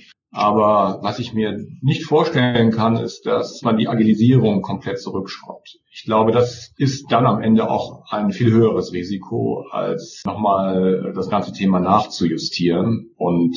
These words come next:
äh, dann sozusagen auch auf das Ausmaß hinzugestalten, dass man die braucht einfach, um erfolgreich zu sein. Das kann auch Nagota am Ende, oder es kann bei uns auch ein Ergebnis sein, ja, dass wir sagen, wir brauchen gar nicht zum Beispiel diese Innovationsfrequenz in bestimmten Bereichen. Ja, das kann der Markt gar nicht aufnehmen, weil unsere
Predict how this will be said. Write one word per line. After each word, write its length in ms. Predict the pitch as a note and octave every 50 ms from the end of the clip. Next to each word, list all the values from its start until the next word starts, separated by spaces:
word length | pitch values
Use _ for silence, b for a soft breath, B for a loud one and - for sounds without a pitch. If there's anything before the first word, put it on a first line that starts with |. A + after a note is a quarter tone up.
| - -
äh, 160 | F#2 F2+ E2+
dann 220 | F2 F#2 F#2 F#2 F2+
sozusagen 340 | F2+ F2 F2+ F2 E2+ -
auch 140 | - - -
auf 100 | - - -
das 200 | F#2 F2 - -
Ausmaß 760 | - - G2 - - F#2+ F2 F2 F2 E2+ - - - - - -
hinzugestalten, 800 | - F#2 F2+ F2 - - F#2+ F#2+ F2+ - - F#2 F2+ F2+ F2+ G2+
dass 140 | F#2 - -
man 160 | F#2 F#2 F#2
die 300 | F#2 F#2 F#2 - - - - - _
braucht 320 | - F#2+ A2+ C#3+ C#3+ - -
einfach, 260 | - - - - -
um 140 | - A2 F#2
erfolgreich 500 | - - - E2 - - - - - -
zu 120 | - -
sein. 340 | - - - - - - _ -
Das 160 | - - -
kann 220 | - - C#3 C#3+ C#3+
auch 380 | B2+ A2+ A2 A2 A2+ A#2 A2+
Nagota 1000 | A2+ A2+ G#2+ G2+ B2+ D#3+ G3+ - D#3 A#2+ G#2 F#2 F2+ F2 E2+ - - - - - _ _ _ _ _ -
am 140 | G#2 G2 -
Ende, 320 | G#2 G2 G2 G2 F#2 F#2
oder 140 | F#2+ G2 G2+
es 120 | G2 -
kann 240 | - - B2+ B2 G#2+
bei 80 | A2+ A2+
uns 160 | C#3 - -
auch 160 | - G3+ G3
ein 80 | A3+ G3+
Ergebnis 420 | C3 - A2 G2+ - - - -
sein, 260 | - D#2 C#2 C#2 C#2+ -
ja, 140 | D2 D#2
dass 200 | - E2+ D#2+ -
wir 120 | - F#2 F2
sagen, 560 | F#2 F#2 F2+ F2+ F#2 F#2 F#2 F#2 F2+ F2 E2+
wir 120 | G2 F#2+
brauchen 400 | F#2 F#2 - A#2+ E3+ - - C#3
gar 200 | A2+ - F#2+ F#2
nicht 340 | F#2+ F#2+ F2+ - - - -
zum 100 | - G#2
Beispiel 480 | G2 F#2+ F#2+ F#2+ F#2 - - G2+ F#2 F2
diese 280 | F#2+ G2+ F#2+ F2 F#2+
Innovationsfrequenz 1000 | G2+ G#2+ F#2+ F2+ E2+ D#2+ - F2+ E2+ D#2+ - - D2+ C#2+ - - E2+ D2 D2 - -
in 80 | C2 C2
bestimmten 340 | - - F#2 F#2 - - -
Bereichen. 480 | - - - - - - - - _ -
Ja, 60 | -
das 140 | - - -
kann 100 | G#2+ G#2+
der 120 | G#2 G2
Markt 260 | G2+ G2+ G#2 G2+ -
gar 120 | - G2 F#2+
nicht 140 | F#2 F#2
aufnehmen, 440 | - C3+ E3+ F3+ - - E2 D2+ D2+
weil 120 | D#2 D#2 F2
unsere 580 | F2+ F#2 F#2+ F#2+ F#2 F#2+ F#2+ F#2 F#2 B B